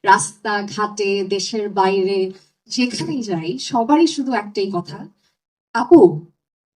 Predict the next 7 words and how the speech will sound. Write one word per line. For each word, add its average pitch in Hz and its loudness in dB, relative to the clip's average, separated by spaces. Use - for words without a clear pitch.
ব্যাচেলর 403 0
পয়েন্ট 427 2
সিজন 381 10
ফাইভ 392 2
কবে 359 10
আসবে?" - -2
And 320 6